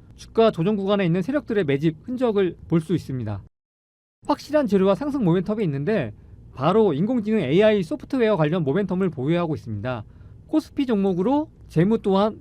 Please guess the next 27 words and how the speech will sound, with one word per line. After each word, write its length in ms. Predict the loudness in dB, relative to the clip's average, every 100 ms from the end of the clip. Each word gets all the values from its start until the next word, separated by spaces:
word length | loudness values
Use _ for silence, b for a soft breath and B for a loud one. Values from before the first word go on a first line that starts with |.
| -8
굉장히 420 | 0 2 2 2
우량한 340 | 2 0 0 -2
종목입니다. 680 | -2 -4 -4 -6 -6 -8 -10 -16 -18 -10
이천이십사년도 800 | -2 0 0 -2 -4 -4 0 -2
하반기 880 | -2 0 0 0 0 0 0 -4 -10
세 220 | -2 0
배 160 | 2 0
이상 340 | 2 0 -2 -10
수익을 320 | -4 -2 0
볼 120 | -2
수 100 | -2
있는 260 | -2 -2 -2
기회이기 360 | 0 0 0
때문에 520 | -4 -4 -2 0 -2 -6 -16
절대로 480 | 0 2 4 2 2
놓치시면 440 | 0 -2 -2 0
안 120 | 0
됩니다. 440 | -2 -4 -2 -2 -2 -8 -20 -20 -20 -14 -2
이제 440 | 0 4 4 2
막 200 | 0 -4
상승하려는 640 | -4 -6 -2 -2 -2 -2 -4
종목을 400 | 0 0 2 2
잡아야 220 | 0 -2
됩니다. 340 | -4 -6 -6
이제 160 | -4 -4
박스권을 560 | -6 -10 -8 -4 -2 -2
뚫고 600 | -6 -2 0 2 -2